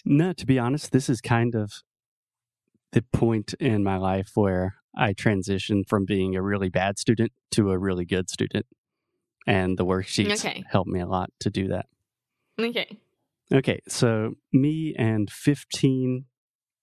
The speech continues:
Speaker 1: other Americans, approximately, we are all in Spain. We're all trying to learn Spanish. So immediately when I arrived in Spain, I was listening to the Notes in Spanish podcast all of the time, just walking around the city,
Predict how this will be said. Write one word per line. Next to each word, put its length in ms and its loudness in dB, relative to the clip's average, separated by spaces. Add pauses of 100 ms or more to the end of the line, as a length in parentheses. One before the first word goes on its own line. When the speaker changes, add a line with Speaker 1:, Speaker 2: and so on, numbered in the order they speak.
(160)
Speaker 1:
other 280 4
Americans, 840 0 (480)
approximately, 760 0 (420)
we 140 6
are 140 0
all 260 0
in 240 2
Spain. 480 -2 (280)
We're 140 4
all 80 0
trying 280 0
to 120 -4
learn 200 2
Spanish. 580 -2 (640)
So 400 0 (120)
immediately 680 2
when 180 0
I 140 0
arrived 380 -2
in 120 2
Spain, 520 0 (520)
I 160 2
was 220 0
listening 400 0
to 260 2
the 160 0
Notes 280 -2
in 100 2
Spanish 400 -2
podcast 640 -2 (420)
all 240 4
of 80 0
the 100 -2
time, 360 0 (200)
just 260 0
walking 360 2
around 200 0
the 60 -6
city, 400 -2